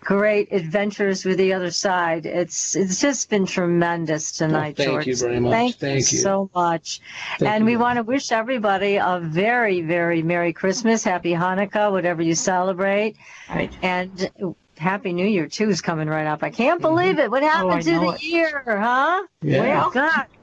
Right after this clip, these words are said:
Speaker 1: <coughs> Makes me wanna
Speaker 3: Clean
Speaker 1: cough.
Speaker 3: slate coming up. Clean
Speaker 1: I
Speaker 3: slate.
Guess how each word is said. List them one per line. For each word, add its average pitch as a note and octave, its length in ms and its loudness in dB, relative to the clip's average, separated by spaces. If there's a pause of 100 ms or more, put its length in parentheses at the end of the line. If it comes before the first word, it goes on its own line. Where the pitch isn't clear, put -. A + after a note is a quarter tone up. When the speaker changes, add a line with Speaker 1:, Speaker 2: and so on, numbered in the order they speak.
(120)
Speaker 1:
<coughs> - 100 0 (300)
Makes G#3+ 240 -2
me A3 60 2
wanna A3+ 120 4
Speaker 3:
Clean C4 160 2
Speaker 1:
cough. F#3 160 0
Speaker 3:
slate G3+ 300 0
coming F3 280 -2
up. - 160 -4 (200)
Clean A#3 360 2
Speaker 1:
I A3+ 340 0 (220)
Speaker 3:
slate. C4 160 -4